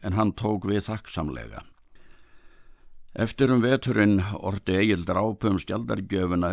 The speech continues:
er kölluð var Berudrápa og er þetta upphaf að. „Heyri fúrs á forsa, fallhalds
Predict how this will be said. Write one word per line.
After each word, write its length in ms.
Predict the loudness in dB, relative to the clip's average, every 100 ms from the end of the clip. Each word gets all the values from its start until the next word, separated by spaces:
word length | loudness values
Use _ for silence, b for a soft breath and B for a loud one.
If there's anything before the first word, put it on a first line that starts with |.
| -4
er 100 | -6
kölluð 380 | -6 -4 -2 -2
var 140 | -2
Berudrápa 880 | -2 -2 0 -2 -2 -4 -4 -4 -6 -6 -12 b b b
og 100 | -4
er 80 | 0
þetta 300 | 0 0 -2 -2
upphaf 340 | -4 -4 -4 -4
að. 300 | -8 -10 -18 -20 -20 -20 _ b b b b b b b b 0
„Heyri 320 | 2 4 2
fúrs 400 | 2 -2 -2 -4 -2
á 80 |
forsa, 800 | -2 -4 -8 -8 -4 -2 -2 -4
fallhalds 640 | -4 -6 -4 -4 -2 -4